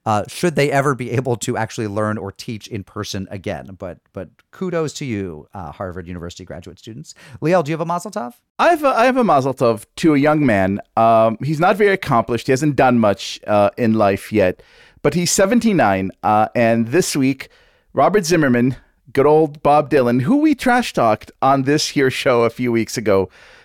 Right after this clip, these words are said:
Speaker 2: dropped, uh, his current album, which I believe is the seven hundred and thirty-eighth studio album he'd released,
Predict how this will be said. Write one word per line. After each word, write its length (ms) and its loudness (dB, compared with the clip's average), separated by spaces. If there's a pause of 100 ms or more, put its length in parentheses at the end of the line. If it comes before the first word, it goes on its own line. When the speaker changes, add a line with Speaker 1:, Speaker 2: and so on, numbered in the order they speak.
(120)
Speaker 2:
dropped, 680 0
uh, 320 4
his 520 -2
current 380 -2
album, 320 2
which 160 -4
I 80 4
believe 340 -2
is 140 -2
the 120 -2
seven 320 0
hundred 260 0
and 120 -2
thirty-eighth 760 -4 (320)
studio 360 0
album 300 0
he'd 200 -6
released, 440 -4